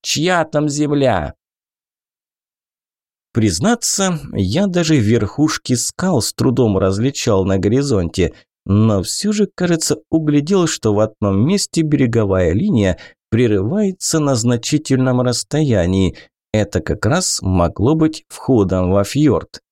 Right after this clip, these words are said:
Мы переглянулись. Да хрен его знает. Я еще вчера, кроме Борга и родного Бюгда Урк, не знал ничего. Ну, может,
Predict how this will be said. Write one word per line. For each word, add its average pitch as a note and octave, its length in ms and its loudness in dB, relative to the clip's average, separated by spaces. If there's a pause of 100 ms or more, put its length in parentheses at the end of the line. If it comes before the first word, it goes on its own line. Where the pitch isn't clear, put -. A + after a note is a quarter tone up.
(840)
Мы A#2 360 4
переглянулись. F3 1000 0 (300)
Да G2 320 2
хрен G2 560 -2
его C#3+ 260 2
знает. A#2 520 0 (240)
Я G#2+ 340 -2
еще D#3 400 0
вчера, F3 320 -2
кроме C#3+ 320 0
Борга A2+ 440 0
и B2 180 0
родного A2+ 420 0
Бюгда G2 800 -2
Урк, D#3 340 -2
не A2 160 4
знал F#2 400 2
ничего. A2 720 0 (460)
Ну, D#3 260 2
может, G#3 340 2